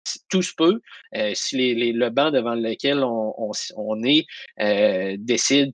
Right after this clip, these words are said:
que c'est flagrant, qu'il n'y a aucune chance de succès dans les arguments du procureur général, mais il pourrait décider de rendre une décision sur le banc. Euh, tu sais, je dis ça, puis je suis pas, je suis pas le pro de la procédure, mais à ma connaissance, ils peuvent toujours le faire. Euh,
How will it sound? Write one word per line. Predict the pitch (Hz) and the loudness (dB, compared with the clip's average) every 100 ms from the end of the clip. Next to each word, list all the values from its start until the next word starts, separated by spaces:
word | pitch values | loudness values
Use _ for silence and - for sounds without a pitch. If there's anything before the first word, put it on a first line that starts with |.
| - | 2
que | 123 117 | 4 4
c'est | - 104 | 0 -4
flagrant, | - 135 113 117 123 139 | -2 0 2 2 2 2
qu'il | 113 | 0
n'y | 113 | -2
a | 107 | -2
aucune | 110 131 117 | -2 -4 0
chance | 135 131 | 0 0
de | 113 | -2
succès | - - - 131 127 | -6 -4 0 2 2
dans | 113 | 2
les | 113 113 | 2 0
arguments | 107 110 110 120 | 0 -2 -2 -2
du | 110 | -2
procureur | 110 104 101 110 113 | -6 -6 -2 0 0
général, | 110 101 110 127 | 0 0 0 2
mais | 113 | 0
il | |
pourrait | - | 0
décider | 127 131 123 135 | 0 0 2 2
de | 131 | 2
rendre | 107 117 | 0 0
une | 113 | 0
décision | 110 - 104 113 | 0 -2 -2 -4
sur | - 110 | -2 -2
le | 110 101 | -2 -2
banc. | 104 - _ - | -4 -8 _ -14
Euh, | - - - | -12 -12 -2
tu | 127 | 0
sais, | |
je | 120 | 0
dis | |
ça, | 117 139 | 2 2
puis | 139 | 2
je | - | -2
suis | - | 2
pas, | 123 120 | 4 6
je | 110 | 4
suis | |
pas | - 123 | 2 0
le | |
pro | - 139 | 4 4
de | |
la | 123 | 4
procédure, | - 113 110 120 170 | 4 2 2 4 4
mais | 143 - - - | 2 -2 -10 -6
à | 113 | 0
ma | 117 | 2
connaissance, | 123 117 110 151 - | 2 0 0 -2 -2
ils | |
peuvent | 120 - | -2 -2
toujours | 113 123 | 0 0
le | 107 | 0
faire. | - 104 - - _ _ - | -4 -12 -12 -20 _ _ -6
Euh, | - 107 101 | -2 0 0